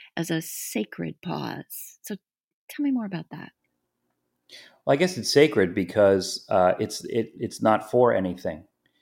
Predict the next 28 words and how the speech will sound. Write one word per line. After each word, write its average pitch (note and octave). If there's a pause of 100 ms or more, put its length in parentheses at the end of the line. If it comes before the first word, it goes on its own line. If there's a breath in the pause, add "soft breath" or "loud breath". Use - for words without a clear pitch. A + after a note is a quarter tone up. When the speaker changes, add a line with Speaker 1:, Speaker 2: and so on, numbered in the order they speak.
(160)
Speaker 1:
Yeah. F2
Speaker 2:
Uh, F2
it's G2
not G2+
to G#2+
accomplish A#2+
anything. G2
It's G#2+
not F#2+
to, F2
to F#2+
get A2+
anything G2+
in G2+
return. F#2 (500 soft breath)
It's -
not A#2+
self-reflecting. A#2+ (640)
It's A2
a G2+
pause G2+
that, F#2+ (180)
that, G2 (200)
that G2+
looks - (800)
outward A2 (240)
and G2
toward, F#2+